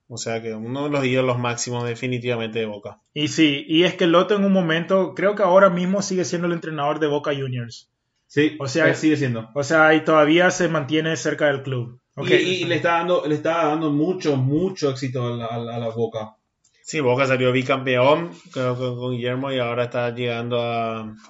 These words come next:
Speaker 1: Está, bueno, están otra vez en la Copa Libertadores, llegaron lejos en la última y ahora están otra vez peleando en la Copa Libertadores.
Speaker 2: Bueno, nos vamos a Inglaterra con Alan Shearer y Chris Sutton. ¿Por qué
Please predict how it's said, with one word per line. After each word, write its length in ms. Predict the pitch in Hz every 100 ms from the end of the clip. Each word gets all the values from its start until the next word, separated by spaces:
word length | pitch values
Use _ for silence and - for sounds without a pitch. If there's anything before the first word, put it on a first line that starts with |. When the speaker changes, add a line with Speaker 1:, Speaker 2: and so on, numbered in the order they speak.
| -
Speaker 1:
Está, 320 | 117 127 120
bueno, 200 | 127 165
están 180 | 143 147
otra 140 | 139
vez 40 | 139
en 40 |
la 100 | 135
Copa 180 | 131 127
Libertadores, 500 | 131 135 135 120 127
llegaron 300 | 139 127 131
lejos 180 | 127 127
en 60 | 139
la 80 | 123
última 420 | 127 139 160 170
y 40 |
ahora 160 | 123 120
están 220 | 120 123
otra 220 | 123 123
vez 140 | 113 113
peleando 360 | 120 110 110
en 40 | 113
la 80 | 113
Copa 240 | 117 113
Libertadores. 640 | 113 113 110 104 101 - _ _ -
Speaker 2:
Bueno, 180 | 156
nos 120 | 160 156
vamos 200 | 196 214
a 40 |
Inglaterra 680 | 202 185 180 175 196 190 185
con 220 | 156 156
Alan 300 | 160 185 202
Shearer 520 | 196 - 180 185 185
y 140 | 156 127
Chris 340 | 170 185 -
Sutton. 420 | 165 147 131 117
¿Por 240 | - 165 160
qué 520 | 214 220 220 -